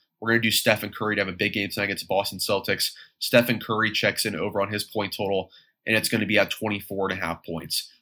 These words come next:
So this feels like a winner to us. I, I think we see a very solid play for all four of these guys today. I feel very confident about this one. Again, one hundred dollar bet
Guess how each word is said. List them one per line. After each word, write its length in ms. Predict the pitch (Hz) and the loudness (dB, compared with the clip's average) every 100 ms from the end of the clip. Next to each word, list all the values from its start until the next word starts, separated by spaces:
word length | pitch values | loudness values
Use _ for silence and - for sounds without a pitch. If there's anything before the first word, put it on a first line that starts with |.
| _ | _
So 200 | - 104 | -2 -2
this 240 | - 131 | 2 0
feels 180 | - 143 | 4 6
like 100 | 120 | 6
a 40 | 117 | 6
winner 260 | 117 110 | 4 4
to 180 | - 98 | 2 0
us. 180 | 87 - | 0 -2
I, 240 | 95 90 | 0 0
I 40 | 107 | 0
think 180 | 107 | -2
we 80 | 113 | -2
see 420 | - 117 110 101 - - _ _ | -2 0 0 -2 -6 -20 _ _
a 80 | 107 | -6
very 320 | 92 113 117 | 0 4 4
solid 400 | 117 - 107 104 | 4 4 4 4
play 300 | - 104 101 | 2 0 2
for 120 | 104 98 | 0 0
all 140 | 104 | 0
four 240 | - 98 | 0 -4
of 60 | 104 | -2
these 140 | 98 | -2
guys 320 | 92 98 95 - | 2 4 2 0
today. 320 | 98 95 92 _ _ - | 2 2 0 _ _ 0
I 100 | 107 | 0
feel 180 | 113 104 | 2 2
very 280 | 98 101 101 | 2 2 2
confident 400 | 101 98 - 95 | 0 0 -2 0
about 200 | 95 95 | 0 0
this 160 | 92 | -4
one. 160 | 98 87 | -2 -4
Again, 320 | 90 101 95 | 0 0 0
one 160 | 95 110 | 0 0
hundred 200 | 110 104 | 0 2
dollar 180 | 101 | 2
bet 280 | 98 95 - | 4 2 0